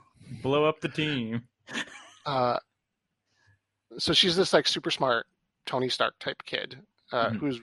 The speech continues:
Speaker 2: orphaned and sent to high school, where she gets bullied and picked on. And young Melissa McCarthy,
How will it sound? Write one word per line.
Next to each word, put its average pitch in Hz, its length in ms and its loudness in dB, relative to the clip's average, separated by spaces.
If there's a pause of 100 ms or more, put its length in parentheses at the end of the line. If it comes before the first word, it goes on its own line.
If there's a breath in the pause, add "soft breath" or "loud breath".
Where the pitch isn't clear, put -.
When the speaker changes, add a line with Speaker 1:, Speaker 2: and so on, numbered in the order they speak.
(140)
Speaker 2:
orphaned 139 600 -2
and - 180 -6
sent 135 200 -4
to 110 60 -6
high 120 160 2
school, - 380 -10 (540 soft breath)
where 135 180 -6
she 147 140 -4
gets 139 180 0
bullied 127 440 -4
and 131 140 -4
picked - 240 -6
on. 131 260 -4 (520 soft breath)
And 156 600 -2
young 156 280 2
Melissa 143 280 -2
McCarthy, 156 640 -4